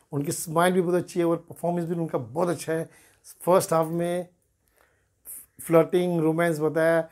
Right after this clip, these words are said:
सेकंड हाफ में इमोशनल, इंटरवल पॉइंट पे एक सीन है, वो भी ऑडियंस को बहुत अच्छा लग गया। But she is also first rate and she looks just like a aunt पद्मिनी कोल्हापुरी जी।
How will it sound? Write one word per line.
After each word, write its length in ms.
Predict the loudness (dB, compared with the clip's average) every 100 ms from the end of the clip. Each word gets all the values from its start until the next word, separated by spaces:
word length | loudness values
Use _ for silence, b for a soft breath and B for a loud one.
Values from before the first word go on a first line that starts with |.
| b
सेकंड 280 | -6 -2 0
हाफ 120 | 0
में 100 | 2
इमोशनल, 680 | 0 0 -2 -2 -2 0 -2 b b -6
इंटरवल 260 | 0 2 2
पॉइंट 300 | 2 -2 0
पे 80 | -2
एक 80 |
सीन 220 | 0 -2 -2
है, 60 |
वो 120 | 0
भी 160 | 0 -2 -8 _
ऑडियंस 280 | -6 -2 -2
को 80 | 0
बहुत 140 | 2
अच्छा 180 | 2 0
लग 140 | -2 -2
गया। 180 | -6 -10 b b -10
But 100 | 0
she 140 | 4
is 80 | 4
also 180 | 2 -2 2
first 280 | 4 4 2
rate 160 | 2 0 b b b b -10
and 200 | 0 2
she 160 | 4
looks 200 | 4 2 -6 -10 _ _ _ _ _ -6 -2
just 220 | -2 0
like 260 | 0 0 -2
a 80 | -6 -4
aunt 220 | -2 -4 -6 _ -4
पद्मिनी 380 | -2 0 0 2
कोल्हापुरी 520 | 4 4 2 -4 -6
जी। 200 | -8